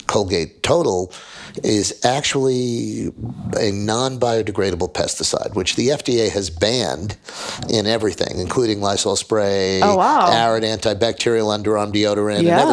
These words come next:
Speaker 1: everything, except it's still in toothpaste. So you can stick it in your mouth, but you can't rub it under your arm.
Speaker 2: That's so crazy.
Speaker 1: Yeah, it is. It, it was crazy. And you, and you kind of wonder, you know, I mean, I do believe they're gonna change that.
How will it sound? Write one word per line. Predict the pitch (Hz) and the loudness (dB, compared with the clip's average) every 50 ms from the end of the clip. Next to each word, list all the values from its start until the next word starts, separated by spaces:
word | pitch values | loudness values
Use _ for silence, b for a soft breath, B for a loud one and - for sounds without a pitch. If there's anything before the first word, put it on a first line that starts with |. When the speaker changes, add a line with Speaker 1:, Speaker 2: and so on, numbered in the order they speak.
| 202 139 | 4 2
Speaker 1:
everything, | 147 151 156 - - - - - 120 | 2 0 -2 -6 -10 -8 -4 0 0
except | 117 - - - - - - - 247 - - - - - - | 0 0 0 -2 -2 0 0 2 0 0 -2 -8 -8 -2 -2
it's | 117 104 - | 0 0 0
still | - - - 151 135 127 127 | -2 -2 0 0 0 2 0
in | 120 113 110 101 | 0 -2 -4 -4
toothpaste. | - - 104 90 - - - - - - - - - - - - - - - | -2 -2 -2 -2 -2 -4 -6 -4 -4 -6 -8 -10 -10 -16 -12 -8 -6 -2 0
So | - | 0
you | 104 95 | 0 0
can | - 110 | -2 -2
stick | - - - 156 151 - | -2 0 0 0 0 0
it | 151 | -4
in | 131 | -2
your | 135 123 110 | -2 -2 -2
mouth, | 110 120 117 92 78 85 - - | 0 0 0 0 -2 -2 -4 -2
but | - 98 - - B B B B B B B | -2 -2 -2 -4 B B B B B B B
you | - 98 | -4 -2
can't | - 143 120 117 110 | 0 0 0 0 0
rub | 117 107 101 | 0 0 0
it | 101 98 | 0 -2
under | 92 92 92 92 | -2 -2 -2 -2
your | 82 69 80 85 | 0 0 -2 -2
arm. | - - - 220 | -4 -4 -2 0
Speaker 2:
That's | - 202 190 - | 0 0 0 -2
so | - - - - 220 220 | -4 -2 0 2 2 2
crazy. | 208 - 226 220 214 214 - 180 160 147 156 156 156 - | 2 0 2 2 2 2 2 0 0 0 0 -2 -4 -2
Speaker 1:
Yeah, | 131 131 127 113 104 | 0 0 2 2 2
it | 107 | 2
is. | 123 123 113 110 - - - | 2 0 0 -2 -4 -4 -4
It, | 117 104 98 95 | -4 -4 -2 -2
it | - 113 107 | -2 -2 0
was | 120 120 127 127 | 2 2 2 0
crazy. | - - - 107 95 87 101 92 | 0 0 0 0 0 0 0 -2
And | 98 98 101 | -2 0 0
you, | 104 107 - - | -2 -2 -2 -2
and | 113 104 104 101 | -2 -2 0 0
you | 101 92 92 - - | -2 -2 -2 -4 -4
kind | - - 143 147 143 | -4 -2 -2 0 0
of | 127 110 98 | -2 -2 -2
wonder, | 104 113 120 127 123 117 120 120 117 117 113 | -2 -2 -2 -2 0 0 0 0 0 0 0
you | 107 107 110 | 0 0 0
know, | 107 98 92 - | 0 0 0 0
I | - 120 | 0 0
mean, | 123 127 120 | 0 0 0
I | 113 113 | 0 0
do | 104 110 131 117 | 0 -2 -2 -2
believe | 101 117 117 110 104 90 | 0 0 0 0 0 0
they're | 104 98 | -2 -4
gonna | - 95 87 90 | -2 -4 -4 -4
change | 87 - - 113 123 135 - | -2 0 0 0 -2 -2 0
that. | - 160 175 185 - - - | 0 2 2 0 -2 -4 -8